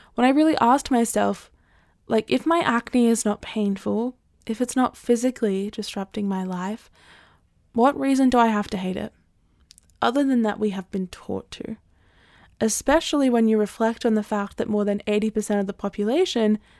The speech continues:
is going to experience this at some point in their life. You know, acne has never been normalized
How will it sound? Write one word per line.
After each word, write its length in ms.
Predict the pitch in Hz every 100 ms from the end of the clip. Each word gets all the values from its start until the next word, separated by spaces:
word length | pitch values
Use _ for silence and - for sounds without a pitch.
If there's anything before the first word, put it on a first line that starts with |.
| _ _
is 160 | 220 208
going 300 | - 311 339
to 60 | 294
experience 720 | 262 - 302 339 320 247 -
this 260 | 202 196
at 140 | 208 -
some 400 | - 233 240 226
point 500 | - 233 233 220 - - - _ _ _ _ _
in 220 | 214 220
their 160 | 233 247
life. 640 | 294 415 - - - - - _ _
You 160 | 247 240
know, 160 | 247 -
acne 380 | 262 262 285 285
has 260 | - 277
never 440 | 247 240 254 311 339
been 240 | 254 208
normalized 720 | 202 190 185 185 185 202 -